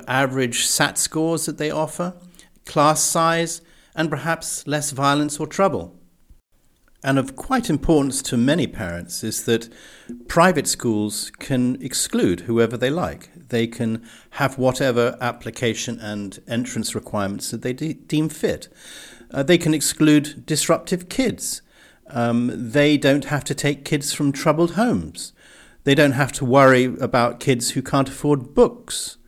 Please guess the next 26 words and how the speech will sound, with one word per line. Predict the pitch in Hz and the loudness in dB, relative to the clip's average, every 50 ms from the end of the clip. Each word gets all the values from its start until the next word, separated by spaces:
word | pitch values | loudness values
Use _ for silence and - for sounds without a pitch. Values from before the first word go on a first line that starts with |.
| _ _ - - - - - _ _ | _ _ -20 -20 -20 -20 -20 _ _
Um, | - 123 120 120 117 123 123 98 113 120 | -6 -4 0 0 0 0 0 -2 -2 0
they | 151 165 170 156 | 2 4 4 4
probably | 165 - - 165 160 143 147 131 123 135 135 | 2 -2 -2 -2 0 0 -2 -2 0 0 2
will | 123 120 123 | 2 2 0
choose | 123 - - - 139 131 127 123 - - - - - - - - - - _ - - | -2 -2 0 2 2 2 2 0 -2 -6 -8 -14 -20 -20 -20 -20 -20 -20 _ -20 -16
kids | - - 156 135 131 - - | 0 2 2 2 2 0 -2
who | 127 120 | -4 -4
come | 117 - - 131 120 | -4 -2 -2 -2 0
from | - 131 117 | 0 0 -2
parents | 113 117 131 127 117 113 120 - | 0 0 0 0 0 0 0 -2
who | - 120 | -4 -4
have | 107 135 - | -4 -4 -4
a | 131 | -4
great | 123 - 151 151 147 - | 0 2 2 4 4 2
incentive | 156 143 - - - 170 170 170 - - 82 - - - - - - - - - _ - _ | 0 0 2 2 4 2 2 2 0 -4 -4 -6 -8 -14 -20 -20 -20 -20 -20 -20 _ -16 _
to | - 135 104 | -8 -6 -6
have | - 127 117 110 117 - | -2 -2 -2 -2 -2 -4
good | - 123 117 - - | -4 -4 -4 -4 -8
educated | 117 110 - - - - 117 104 92 - 127 117 - | -10 -10 -8 -10 -10 -6 -6 -6 -6 -6 -10 -10 -6
children. | - - 220 240 226 - - 80 80 - - _ _ _ _ _ _ - - - - - - - - | -2 0 0 0 0 -2 -6 -8 -8 -12 -18 _ _ _ _ _ _ -20 -20 -20 -20 -20 -20 -20 -14
Many | - 127 113 113 117 127 131 135 139 | -12 -4 0 2 4 4 6 6 4
of | 131 | 4
the | 139 | 2
kids | 135 - - 143 135 131 - - | -2 0 0 0 0 0 -4 -6
are | - - 120 127 | -4 -4 -2 0
not | 127 135 135 127 - - - - | 2 2 0 -2 -4 -8 -12 -14